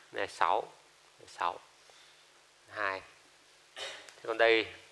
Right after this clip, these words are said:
cân bằng cái này thì, à, các em biết rồi. Đây là ba. Đấy, thế thôi. Và vẫn nhớ một câu đã dạy các em rất nhiều lần rồi.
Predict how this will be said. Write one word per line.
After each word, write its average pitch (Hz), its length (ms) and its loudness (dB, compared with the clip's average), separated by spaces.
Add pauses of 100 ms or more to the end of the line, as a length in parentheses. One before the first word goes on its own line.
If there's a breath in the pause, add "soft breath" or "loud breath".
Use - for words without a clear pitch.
(100)
cân 117 180 4
bằng 95 180 8
cái 104 80 2
này 104 100 6
thì, 98 160 -2
à, 92 160 4
các 104 120 2
em 104 100 0
biết 123 120 2
rồi. 95 240 0 (500 loud breath)
Đây 107 80 -10
là 95 60 -6
ba. 101 300 6 (680)
Đấy, - 240 -12 (100)
thế 113 100 -2
thôi. 117 180 -2 (2250 loud breath)
Và 101 120 0
vẫn 139 200 4
nhớ 139 200 10
một 165 160 4
câu 127 320 6 (440)
đã - 180 4
dạy 117 120 6
các 120 80 8
em 127 60 4
rất 196 120 4
nhiều 170 160 6
lần 107 220 6
rồi. 98 220 4